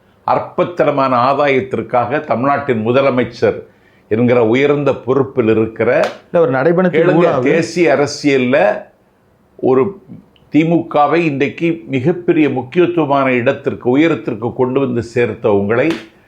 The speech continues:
Speaker 1: அவர் படுகொலியில் தள்ளப் போகிறார். இந்த பயணத்தை தொடங்கி வைக்க போகாதீங்கிறது முதலமைச்சருக்கு நான் வைக்கிற வேண்டுகோள்.
Speaker 2: திமுக ஆட்சி தொடருவதும் தான் இந்த பயணத்தினுடைய நோக்கம்.
Speaker 1: திமுக ஆட்சி தொடர நீ என்ன செய்வ?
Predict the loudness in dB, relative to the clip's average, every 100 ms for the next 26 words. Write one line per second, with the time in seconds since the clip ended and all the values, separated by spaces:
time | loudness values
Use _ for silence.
0 | _ _ _ _ -4 0 0 -2 -6 -2
1 | 0 2 2 4 2 0 0 0 0 -2
2 | 0 0 -2 -2 -4 0 0 0 0 -2
3 | 0 0 0 0 -2 0 -4 0 0 2
4 | 0 -2 -2 -2 -2 -4 -2 2 2 0
5 | -2 -4 -2 -2 -2 0 0 -2 0 0
6 | 2 0 0 -2 -4 -12 _ 0 2 2
7 | 2 0 0 -2 -6 -10 -2 0 2 4
8 | 2 0 0 0 0 -2 0 0 0 -2
9 | 0 0 0 0 0 0 0 2 2 0
10 | 0 -2 0 2 0 0 -2 -2 -4 0
11 | 0 2 0 -2